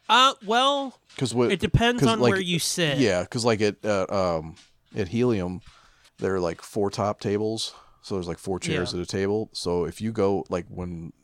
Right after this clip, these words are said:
Speaker 2: me and Jennifer have gone by ourselves, we always go with Molly and Jim, so that
Speaker 1: Yeah.
Speaker 2: we get a table to ourselves. But we've gone at least one time. I think it was only one time we went by our, by just the two of us. And it was like they
Speaker 1: Mm-hmm.
Speaker 2: seat you with, like, two total fucking strangers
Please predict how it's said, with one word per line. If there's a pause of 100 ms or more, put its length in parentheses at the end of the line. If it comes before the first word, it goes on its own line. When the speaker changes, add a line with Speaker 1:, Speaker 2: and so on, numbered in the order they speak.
Speaker 2:
me
and
Jennifer
have
gone
by
ourselves,
we
always
go
with
Molly
and
Jim, (420)
so
that
Speaker 1:
Yeah.
Speaker 2:
we
get
a
table
to
ourselves.
But
we've
gone (100)
at
least
one
time. (800)
I
think
it
was
only
one
time
we
went
by
our, (460)
by
just
the
two
of
us. (520)
And
it
was
like
they
Speaker 1:
Mm-hmm.
Speaker 2:
seat
you
with,
like,
two
total
fucking
strangers